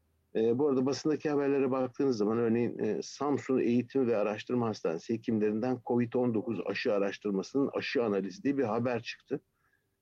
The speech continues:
E, burada deniyor ki, e, e, geliştirilen bir aşı, tek doz aşı sonrası yüzde altmış altı antikor oluştuğu gözlenildi ve bir,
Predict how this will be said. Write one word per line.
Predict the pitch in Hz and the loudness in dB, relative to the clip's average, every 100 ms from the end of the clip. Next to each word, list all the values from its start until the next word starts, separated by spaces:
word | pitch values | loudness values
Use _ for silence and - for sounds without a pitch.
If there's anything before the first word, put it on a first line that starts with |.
| _ _ _ - | _ _ _ 0
E, | 113 120 123 | 2 2 2
burada | 135 127 117 | 0 0 2
deniyor | 135 143 131 | 2 4 2
ki, | - 139 123 | 0 -2 -2
e, | - | -2
e, | 117 120 107 110 - - - - - | -2 -2 -4 -6 -10 -12 -10 -10 -2
geliştirilen | 135 120 - 117 113 107 113 | -2 -2 -4 -4 -2 -2 -2
bir | 110 - | -2 -2
aşı, | 95 - 127 - | -6 -6 -10 -8
tek | 147 135 - | -6 -6 -4
doz | 101 87 | -2 -2
aşı | 98 - 120 | -2 -4 -4
sonrası | 104 95 104 135 | -2 -2 -4 -2
yüzde | 120 117 123 123 | 0 0 -2 -4
altmış | - 107 127 - 117 | -6 -8 -8 -4 -4
altı | 110 - 110 | -4 -4 -4
antikor | 117 110 - 120 | -4 -6 -4 0
oluştuğu | 98 92 - - 95 | 0 -2 -8 -10 -6
gözlenildi | 107 113 92 95 92 117 | -2 -2 -2 -4 -4 -2
ve | 139 127 | 0 0
bir, | 143 127 | -2 -6